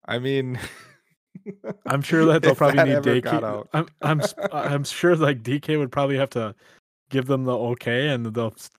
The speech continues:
Speaker 2: <laughs> I'm sure have to edit some out, but I would just love to hear the
Speaker 1: <laughs>
Speaker 2: ride. N-, you know, you can stop once he gets to the tunnel,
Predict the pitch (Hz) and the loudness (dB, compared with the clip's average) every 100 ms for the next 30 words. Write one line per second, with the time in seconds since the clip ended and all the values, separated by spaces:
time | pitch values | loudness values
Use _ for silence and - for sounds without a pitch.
0 | - - 175 - 165 131 123 - 147 135 | -20 -4 -2 0 0 0 -2 0 2 2
1 | 127 - 117 120 151 - 131 123 147 139 | 0 -4 -4 -4 -4 -6 -6 -4 -4 -4
2 | 113 - - - _ 139 147 151 147 120 | -6 -8 -20 -20 _ 4 4 4 2 2
3 | 123 123 127 117 127 127 117 110 110 110 | 2 2 -2 0 2 2 2 0 0 0
4 | 110 107 135 147 180 156 131 143 156 170 | -2 -4 -6 -2 2 4 4 2 0 2
5 | 240 - 233 226 208 185 160 160 - 147 | 2 4 4 6 2 0 0 -2 0 -2
6 | 127 147 139 107 | 0 0 0 -2